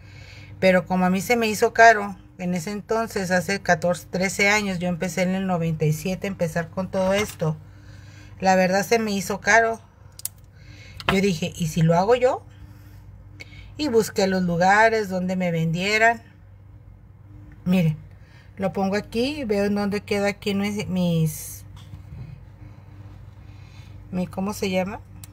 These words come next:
Mis alambritos y lo corto. Este lo hice con el alambrito más delgadito.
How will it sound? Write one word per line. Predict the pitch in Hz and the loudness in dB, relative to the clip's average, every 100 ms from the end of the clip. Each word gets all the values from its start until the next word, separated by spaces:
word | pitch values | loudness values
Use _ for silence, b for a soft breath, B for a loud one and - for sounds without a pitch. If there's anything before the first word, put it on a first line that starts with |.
| - | -10
Mis | 190 185 | -8 -2
alambritos | 190 175 170 175 214 - 254 277 - | 0 0 0 -2 -4 -2 -2 -2 -8
y | - 180 | -8 -2
lo | 170 156 | -2 -2
corto. | 175 165 156 151 151 - - - - - - - - - - - - - - - - - - - B B B | 0 0 -2 -4 -4 -8 -20 -20 -20 -20 -20 -20 -20 -20 -20 -20 -20 -20 -20 -20 -20 -20 -20 -20 B B B
Este | 208 - 240 | 0 4 6
lo | 233 | 6
hice | 196 190 214 | 4 0 -2
con | 208 190 | -2 0
el | 175 | 2
alambrito | 165 160 165 175 190 190 | 4 2 0 -2 -4 -2
más | 190 190 | 0 0
delgadito. | 190 190 165 160 170 - 220 | -2 0 2 2 0 -4 -8